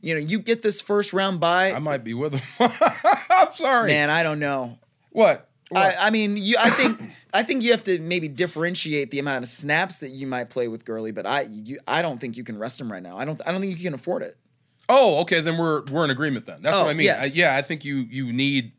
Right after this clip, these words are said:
Speaker 2: that guy. If you don't have a capable backup, then he's gonna have to do it.
Speaker 1: Right.
Speaker 2: Yeah, and that's, that's, that's the, I guess, the shame of it.
Speaker 1: Yes.
Speaker 2: Right.
Speaker 1: It, it's unfortunate, but
Speaker 2: Right.
Speaker 1: you know what? Right now, I mean, look,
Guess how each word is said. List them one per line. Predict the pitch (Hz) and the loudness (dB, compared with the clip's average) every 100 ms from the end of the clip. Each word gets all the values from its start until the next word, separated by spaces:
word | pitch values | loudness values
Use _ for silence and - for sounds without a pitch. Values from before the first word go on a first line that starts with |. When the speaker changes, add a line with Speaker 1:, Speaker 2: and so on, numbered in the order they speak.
| 110 | -4
Speaker 2:
that | 127 113 | -2 -2
guy. | 127 131 107 | 0 0 0
If | 117 | -4
you | 147 | -4
don't | 165 143 | -4 -4
have | 143 135 | -4 -4
a | 127 | -4
capable | 143 143 120 107 | -4 -6 -6 -6
backup, | 120 156 - 95 113 | -2 -2 -4 -12 -10
then | 120 113 | -8 -6
he's | 127 117 | -4 -4
gonna | 117 101 | -6 -6
have | 139 165 | -6 -6
to | - | -10
do | 90 76 | -16 -18
it. | - | -6
Speaker 1:
Right. | 185 226 - - | 0 0 0 -2
Speaker 2:
Yeah, | 143 98 98 | 0 0 -4
and | |
that's, | 135 131 - | -8 -10 -4
that's, | 131 120 | -4 -4
that's | - 131 - | -4 -4 -6
the, | - 110 - - | -8 -8 -8 -10
I | |
guess, | 127 131 - | -6 -4 -6
the | 113 | -6
shame | 139 135 | -4 -2
of | 110 | -4
it. | 85 - - | -8 -18 -6
Speaker 1:
Yes. | 147 220 - | 0 2 2
Speaker 2:
Right. | 127 104 - _ - | 0 0 -4 _ -8
Speaker 1:
It, | 139 135 | -6 -4
it's | 156 | -2
unfortunate, | 170 147 - 175 226 123 113 - | -2 -2 -4 -4 -2 -6 -8 -8
but | 139 | -2
Speaker 2:
Right. | 127 - | -2 -2
Speaker 1:
you | 143 139 | -8 -6
know | 135 | -4
what? | 135 147 135 | -2 -2 -2
Right | 147 131 | -2 0
now, | 160 160 | -2 -2
I | |
mean, | 139 139 143 | -4 -6 -4
look, | 175 143 107 | 0 0 -2